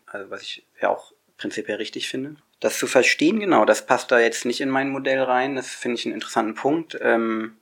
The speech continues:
müsste ich nochmal, äh, drüber nachdenken. <laughs> Vielleicht ist das noch so ein dritter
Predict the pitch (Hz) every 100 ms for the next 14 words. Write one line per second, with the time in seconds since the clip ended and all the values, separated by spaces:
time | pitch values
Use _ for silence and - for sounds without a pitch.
0 | _ - - - 110 104 101 101 107 95
1 | 92 95 95 90 87 - - - - -
2 | - - - _ _ - - - - 117
3 | 107 104 - 104 101 107 - 101 95 90